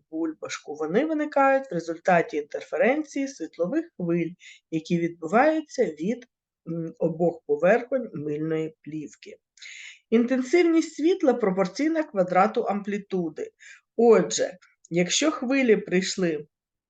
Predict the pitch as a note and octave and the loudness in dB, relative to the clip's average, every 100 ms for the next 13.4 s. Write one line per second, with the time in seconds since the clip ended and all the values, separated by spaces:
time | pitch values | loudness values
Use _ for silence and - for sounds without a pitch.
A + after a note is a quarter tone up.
0 | _ _ _ F3 E3 F3 F3 F3 E3 F3 | _ _ _ -2 0 0 2 0 0 -2
1 | G#3 D4+ D#4+ G3 - E3+ F3 F3+ F#3+ A3 | -2 0 0 -4 -2 -4 -2 -4 -4 -2
2 | G#3+ E3 D#3 D#3+ D#3+ E3 D#3 D#3 D#3 D#3 | -2 -2 -2 -10 -6 -4 -4 -4 -8 -8
3 | F3 A#3 B3 - D#4+ - - _ F3+ F3+ | -4 -4 -4 -6 -6 -18 -20 _ -6 2
4 | F#3+ F#3+ F3+ F3+ E3+ E3 E3+ D#3+ - F#3+ | 4 4 2 0 0 -4 -6 -10 -4 0
5 | A3+ C#4 C#4+ D4 - A#3+ B3 B3 A#3+ B3+ | 0 0 -2 -6 -4 -4 0 0 2 0
6 | B3 B3 A#3+ A#3 A3+ A3+ _ _ - G3+ | 0 0 2 2 -2 -14 _ _ -8 -4
7 | F3+ F#3 F#3 F#3 F#3 G#3+ G#3+ G#3+ G3 G3 | -2 0 0 0 2 4 6 6 2 2
8 | G3 F#3+ F#3+ F#3+ F#3+ F#3+ - - _ _ | -2 -2 -2 -2 -2 -8 -12 -20 _ _
9 | F3 F3 F3+ G3 B3+ C#4 - - E3 F3 | -4 -4 0 2 2 2 -8 -6 -4 -2
10 | F3 E3+ - C#3+ D3 - A#2 A#2+ _ - | -2 -4 -4 -4 -4 -4 -4 -6 _ -20
11 | _ _ F3+ F3+ - - - F3+ G#3 C#4 | _ _ 0 0 -4 -4 -6 0 2 2
12 | C#4 - - - D#3 E3+ F3 F3 - C3 | 0 -4 -18 -6 -2 0 -2 -2 -8 -6
13 | C#3 C3+ C3 | -6 -6 -8